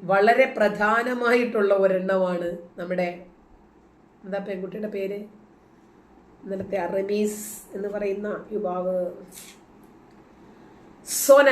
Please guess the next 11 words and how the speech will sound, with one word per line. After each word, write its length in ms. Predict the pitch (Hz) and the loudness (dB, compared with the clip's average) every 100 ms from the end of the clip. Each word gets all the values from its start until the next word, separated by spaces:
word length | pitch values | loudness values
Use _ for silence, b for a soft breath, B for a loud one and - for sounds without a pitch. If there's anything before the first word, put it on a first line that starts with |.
| 214 | 4
എൽദോസ് 400 | 185 175 190 190 208 | 2 -2 -6 -6 -6
അല്ലെ, 120 | 196 202 | -6 -6
ഇരുപത്തിമൂന്ന് 480 | 190 202 220 190 185 | -6 -8 -10 -10 -8
വയസ്സുള്ള 380 | 185 180 185 180 180 | -8 -8 -8 -8 -6
ടി 80 | 185 | -8
ടി 80 | 185 185 | -8 -12
സിക്കാരി. 440 | 170 160 - - - - 208 | -12 -14 -16 -18 -20 -12 -10
അതെ, 140 | 180 - - - _ _ _ _ - _ - - | -10 -12 -18 -20 _ _ _ _ -20 _ -20 -6
മുറിയനെ 380 | 202 214 214 208 208 | 2 4 4 2 0
പ്രേമിച്ചിട്ട് 480 | 196 190 185 208 196 | -2 -2 -4 -6 -4
മതം 200 | 190 185 | -2 -2